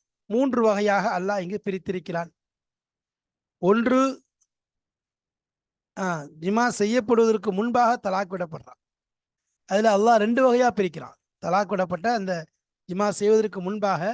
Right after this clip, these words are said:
தலாக் விடப்பட்ட பெண்மணியை இரண்டாக அல்லாஹ் பிரிக்கிறான். ஒன்று, அவர்களுக்கு ஏற்கனவே மகருடைய தொகை நிர்ணயிக்கப்பட்ட பெண்மணி, நிர்ணயிக்கப்பட்டாச்சு. அதாவது இவ்வளவுதான் மகருங்கிற தொகையை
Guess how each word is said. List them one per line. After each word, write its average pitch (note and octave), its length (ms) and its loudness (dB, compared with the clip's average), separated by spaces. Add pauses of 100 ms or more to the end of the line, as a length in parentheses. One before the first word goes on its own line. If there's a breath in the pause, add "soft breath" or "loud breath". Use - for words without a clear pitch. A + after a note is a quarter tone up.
(520)
தலாக் G#3 300 -2
விடப்பட்ட F#3+ 380 -6
பெண்மணியை A3 440 -4
இரண்டாக A3+ 400 0
அல்லாஹ் F#3+ 280 -4
பிரிக்கிறான். E3 460 -8 (480 soft breath)
ஒன்று, A3+ 320 2
அவர்களுக்கு A3 560 2 (140)
ஏற்கனவே A3 520 0 (1120)
மகருடைய A#3 520 2
தொகை A3+ 280 0 (180)
நிர்ணயிக்கப்பட்ட - 1600 -6
பெண்மணி, E3+ 360 -8 (920)
நிர்ணயிக்கப்பட்டாச்சு. G3+ 840 -4 (180)
அதாவது G3 320 0
இவ்வளவுதான் G3+ 380 0
மகருங்கிற G#3 460 -4
தொகையை G3+ 360 -4